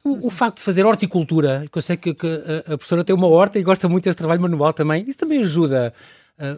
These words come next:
Speaker 1: alguma coisa no, no cansaço ou no sono, ou depois, eh, faz bem à
Speaker 2: Ajuda,
Speaker 1: cabeça?
Speaker 2: aj-, ajuda imenso porque fazemos um reset, não é? E mudamos, eh, e estamos com, com ambientes tranquilos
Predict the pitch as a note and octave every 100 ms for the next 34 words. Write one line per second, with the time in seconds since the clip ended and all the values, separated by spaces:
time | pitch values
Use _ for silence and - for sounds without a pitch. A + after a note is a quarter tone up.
0 | - E3 D#3+ D#3+ D3+ D3 C#3 C3 C3+ B2
1 | A#2+ A#2+ A#2 A2+ A2+ A#2 A2+ A2+ - G#2
2 | C3 - A2 G#2 - G#2+ G#2 D3 A#2+ -
3 | C3 A#2 - - A2+ G#2+ G#2+ G#2 A2 G#2+
4 | _ _ _ _ _ _ - B3 G#3 F3+
5 | E3 C#3+ D#3 F3 E3+ F3 F#3 F#3 F3+ F3+
6 | F#3+ F#3+ - F3+ - E3 F3+ E3+ E3+ F3+
7 | E3 F#3 E3+ F#3 F3+ F3+ - E3+ E3 E3+
8 | F#3 F#3 E3 E3+ E3+ F3 E3+ F3 E3+ D#3+
9 | F3 D#3+ E3+ D#3+ D#3+ D#3 - E3 D#3+ -
10 | F3+ E3+ E3 E3 G3 _ _ _ _ -
11 | F3 F3 F3+ F#3+ - - F3+ E3 - D3
12 | D#3+ -